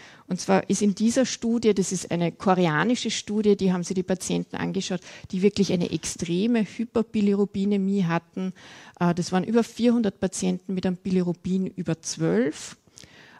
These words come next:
Ähm, und die hat man dann noch in, in vier, ähm, ja, verschiedene Grade eingeteilt, äh, nämlich zwölf bis fünfzehn, sechzehn bis zwanzig, einundzwanzig bis dreißig und über dreißig.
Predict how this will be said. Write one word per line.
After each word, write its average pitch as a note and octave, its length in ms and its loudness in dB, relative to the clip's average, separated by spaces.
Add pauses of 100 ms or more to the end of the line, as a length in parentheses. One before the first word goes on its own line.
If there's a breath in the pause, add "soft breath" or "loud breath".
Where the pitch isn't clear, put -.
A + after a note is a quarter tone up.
(160)
Ähm, F#3 440 0
und G#3 280 -2
die A#3+ 160 8
hat A3 200 2
man G#3+ 100 0
dann G3 160 2
noch F#3+ 300 -2
in, F#3+ 320 0
in F3+ 240 -4
vier, G3 720 2 (760 soft breath)
ähm, D#3+ 600 -2
ja, F3+ 180 0
verschiedene F#3 580 0
Grade F3 560 0
eingeteilt, F#3 1080 0 (520 loud breath)
äh, E3+ 200 2
nämlich F3 400 -2
zwölf F3 360 -4
bis - 200 -8
fünfzehn, G#3 500 -4
sechzehn F#3 460 -4
bis - 180 -8
zwanzig, - 720 -6
einundzwanzig F3 600 -4
bis - 200 -10
dreißig D#3+ 520 -2
und E3+ 100 -6
über F#3 300 0
dreißig. G3+ 840 -2